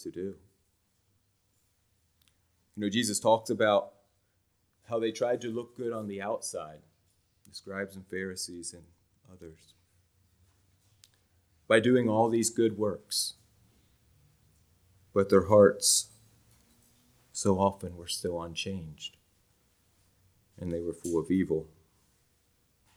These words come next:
And it's kind of sad when we look back and we see how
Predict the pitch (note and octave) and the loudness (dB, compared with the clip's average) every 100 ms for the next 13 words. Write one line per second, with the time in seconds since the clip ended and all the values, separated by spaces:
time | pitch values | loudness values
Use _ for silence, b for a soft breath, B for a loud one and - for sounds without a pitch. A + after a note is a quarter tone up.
0 | _ _ _ _ _ _ _ _ _ _ | _ _ _ _ _ _ _ _ _ _
1 | _ - - _ _ _ _ _ _ _ | _ -20 -20 _ _ _ _ _ _ _
2 | _ _ _ _ _ _ _ _ _ _ | _ _ _ _ _ _ _ _ _ _
3 | _ _ _ _ _ _ - F#2+ - G#2 | _ _ _ _ _ _ -8 -6 0 2
4 | G2 - G#2+ G#2 F#2+ F#2 F2+ F#2 - F#2+ | 2 2 4 4 4 -2 0 -2 -2 -2
5 | F#2+ F#2+ F#2+ F#2 F2+ - G#2+ G2+ F#2+ F#2+ | -2 0 -2 -2 -2 0 2 2 2 2